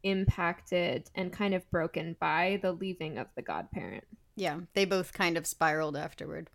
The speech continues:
Speaker 1: And I think because of that, both of them had to take on the caretaking roles. Like, they, they basically had to deal with, like, emotionally immature parents, which leaves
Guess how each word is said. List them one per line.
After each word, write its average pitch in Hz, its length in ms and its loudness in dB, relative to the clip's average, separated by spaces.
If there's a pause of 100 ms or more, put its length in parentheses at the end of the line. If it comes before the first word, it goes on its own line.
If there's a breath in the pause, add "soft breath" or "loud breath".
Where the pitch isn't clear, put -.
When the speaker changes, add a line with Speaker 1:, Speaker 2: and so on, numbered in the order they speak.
(320)
Speaker 1:
And 202 340 2
I 208 100 6
think 220 380 2
because 214 320 4
of 202 80 -2
that, 175 220 2
both 202 240 4
of 202 120 0
them 185 160 0
had 165 260 0
to 196 80 -10
take 214 240 2
on 196 140 4
the 185 60 0
caretaking 180 540 -4
roles. 175 240 2 (160)
Like, 233 140 0
they, 254 160 10
they 285 160 8
basically 294 460 4
had 190 260 4
to 196 100 0
deal 175 300 2
with, 156 240 -4
like, - 220 -4 (180)
emotionally 170 840 -2 (440)
immature 175 400 -4
parents, - 540 -8
which - 380 -4
leaves 240 400 0